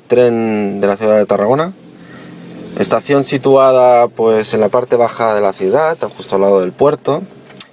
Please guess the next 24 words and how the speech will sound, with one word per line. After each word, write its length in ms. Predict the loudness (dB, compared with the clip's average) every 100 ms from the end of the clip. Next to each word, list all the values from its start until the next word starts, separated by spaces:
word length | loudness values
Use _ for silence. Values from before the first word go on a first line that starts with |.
| -12
Así 160 | -10
que 160 | -2 -2
si 220 | 0 2
oís 640 | 2 2 2 4 2 0 -4
un 100 | -2
poco 240 | 0 2
de 140 | 2
ruido 260 | 2 2 2
de 80 | 0
fondo 480 | 0 0 0 2 2
o 180 | 2
algo 220 | 0 -2 -6
que 60 |
molesta, 400 | -4 -2 -2 -4
pues 260 | -2 -2 0
no 80 | -2
os 100 | -4
extrañéis. 580 | -4 0 2 2 0 -4 -20 -20 -20 -20 -10
Y 120 | -6
es 100 | 0
el 140 | 0
ruido 240 | 2 2 2
típico 420 | -2 -6 -2 0
de, 520 | 2 0 0 -2 -6